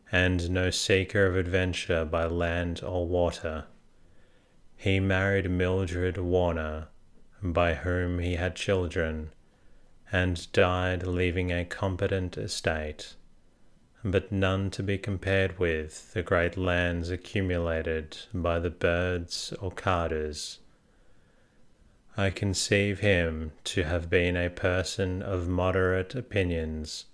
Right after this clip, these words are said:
concerning the Church of England, and as one who may have considered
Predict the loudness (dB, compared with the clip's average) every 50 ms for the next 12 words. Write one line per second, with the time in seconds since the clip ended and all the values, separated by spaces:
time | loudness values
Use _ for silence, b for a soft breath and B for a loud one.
0 | b b b b b b b b b b -8 -4 -2 -2 -2 0 2 2 4 4
1 | 4 2 2 0 -2 -2 -2 -2 -4 -2 0 2 2 2 2 0 -2 -4 -2 0
2 | 0 0 0 0 0 0 -2 -2 -4 -6 -8 -10 -12 -16 -20 _ _ _ -20 -20
3 | -20 _ _ -20 -20 -20 -20 -14 -6 -2 -2 0 0 0 2 0 0 0 0 0
4 | 2 2 2 2 2 0 -2 -2 0 0 0 0 2 2 0 0 0 0 0 -2
5 | -2 -4 -6 -6 -4 -4 -4 -2 -2 0 0 0 -2 -2 -4 -6 -8 -16